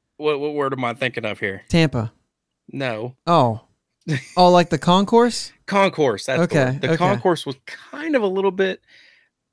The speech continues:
Speaker 1: P N C Park-like. Like, you could walk around and you could literally, like,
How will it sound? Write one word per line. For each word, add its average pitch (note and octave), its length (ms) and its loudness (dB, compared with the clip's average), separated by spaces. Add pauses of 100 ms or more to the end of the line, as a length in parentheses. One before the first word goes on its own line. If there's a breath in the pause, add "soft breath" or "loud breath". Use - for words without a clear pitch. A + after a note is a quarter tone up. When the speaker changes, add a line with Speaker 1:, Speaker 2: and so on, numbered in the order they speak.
Speaker 1:
P E3+ 240 -2
N E3+ 100 2
C E3+ 180 -4
Park-like. A#2+ 760 -2
Like, A2 220 -4
you C3+ 120 -6
could D#3+ 200 -6
walk C#3+ 340 -4
around D3+ 600 -2 (520)
and C#3+ 200 -4
you C#3+ 80 -2
could C#3+ 180 0
literally, C#3+ 400 0
like, C3 340 -6